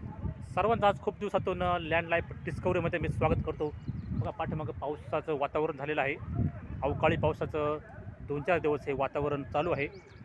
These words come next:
तर आज आपल्याला एक वनस्पती बघायची आहे. तर, अ,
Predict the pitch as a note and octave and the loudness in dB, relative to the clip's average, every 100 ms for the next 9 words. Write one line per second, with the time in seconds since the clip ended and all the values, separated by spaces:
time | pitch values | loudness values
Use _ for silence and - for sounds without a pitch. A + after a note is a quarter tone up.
0 | - - - - C3+ D3 F3 E3 G3 F3+ | -16 -18 -16 -8 -2 2 2 4 4 2
1 | E3+ E3 F#3 - G3 F3 E3+ E3 D#3+ C#3+ | 0 0 0 -2 0 2 4 4 4 2
2 | - - - - - - - - - - | -2 -14 -18 -18 -20 -16 -14 -14 -6 2
3 | E3+ E3+ | 4 6